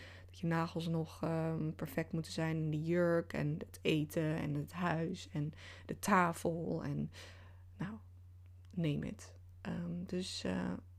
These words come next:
wat heb jij ervoor nodig om gewoon te kunnen genieten tijdens de feestdagen? En dus die verwachtingen, die mogen echt wel realistisch zijn in plaats van torenhoog. Ja,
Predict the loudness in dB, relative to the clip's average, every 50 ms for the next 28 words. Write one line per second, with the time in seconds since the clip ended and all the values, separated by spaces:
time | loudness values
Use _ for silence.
0 | -18 -18 -18 -18 -18 -10 0 0 2 2 2 2 2 4 4 4 4 2 0 0
1 | -2 0 2 4 2 2 2 0 -2 -4 -10 -16 -16 -18 -18 -18 -18 -18 -18 -18
2 | -18 -16 -6 -2 0 0 0 0 -4 -8 -14 -4 2 2 4 4 4 2 0 -4
3 | -8 -12 -18 -18 -18 -18 -18 -18 -16 -14 -4 0 2 2 2 2 2 0 0 2
4 | 0 -2 0 0 -2 -2 -2 -6 -8 -6 -2 0 0 0 0 -2 -6 -6 -6 -6
5 | -8 -8 -6 -4 -4 -4 -4 -4 -4 -6 -4 -2 0 0 0 0 0 -2 -2 -2
6 | -2 0 -2 -4 -8 -12 -18 -18 -18 -18 -18 -18 -16 -8 -4 -2 0 0 -2 -4
7 | -6 -8 -8 -8 -8 -4 -2 0 0 2 0 0 -2 -4 -8 -14 -18 -18 -18 -18
8 | -18 -18 -18 -12 -2 2 4 4 6 4 2 2 0 -4 -4 -4 -2 0 0 0
9 | 0 -2 -4 -6 -10 -16 -18 -18 -18 -18 -18 -18 -18 -18 -18 -18 -18 -12 -6 -4
10 | -2 0 0 -2 -2 -2 -4 -6 -6 -6 -2 2 2 4 4 2 -2 -2 -4 -2
11 | -4 -6 -8 -10 -16 -18 -18 -18 -18 -18 -18 -18 -18 -18 -18 -18 -18 -18 -18 -18
12 | -18 -18 -18 -18 -18 -18 -18 -16 -16 -16 -16 -14 -12 -12 -12 -12 -12 -16 -16 -18
13 | -18 -18 -18 -18 -18 -18 -18 -18 -18 -18 -18 -18 -18 -18 -18 -18 -18 -18 -18 -18
14 | -20 -20 -20 -20 -20 -20 -20 -16 -4 0 2 2 4 4 4 2 2 -2 -4